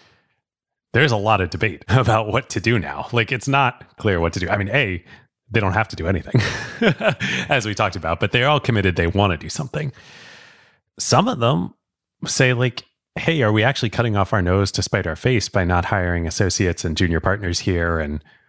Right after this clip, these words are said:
scaling up, scaling our capacity. You know, we started as associates. We learned the trade, and look at us now. Why can't we do the same for other people?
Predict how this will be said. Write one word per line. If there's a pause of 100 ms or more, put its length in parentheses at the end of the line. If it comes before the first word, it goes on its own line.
(120)
scaling
up,
scaling
our
capacity.
You
know,
we
started
as
associates.
We
learned
the
trade,
and
look
at
us
now.
Why
can't
we
do
the
same
for
other
people?